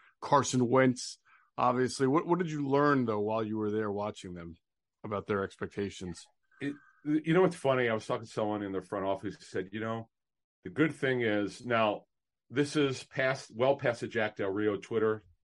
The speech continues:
Speaker 2: issue. <laughs> Uh, so he got off Twitter.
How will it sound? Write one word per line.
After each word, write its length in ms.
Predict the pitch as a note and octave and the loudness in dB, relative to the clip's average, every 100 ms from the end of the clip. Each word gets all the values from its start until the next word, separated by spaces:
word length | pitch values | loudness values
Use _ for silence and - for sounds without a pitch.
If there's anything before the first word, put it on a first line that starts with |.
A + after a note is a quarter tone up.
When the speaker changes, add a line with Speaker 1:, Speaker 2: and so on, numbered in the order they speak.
| _ | _
Speaker 2:
issue. 300 | G2+ - G#2+ A2 | -12 -8 -8 -10
<laughs> 40 | _ _ A#2 - - D3+ - C#3+ _ _ _ _ - | _ _ -16 -10 -4 -4 -4 -10 _ _ _ _ -10
Uh, 300 | - G2 F#2+ - | -4 0 0 -4
so 180 | - A2+ | -4 -2
he 180 | G#2 A2 | -2 -2
got 220 | G#2 G#2+ | 0 2
off 120 | A2+ - | 0 0
Twitter. 440 | G#2+ G#2 G#2 | -2 0 -2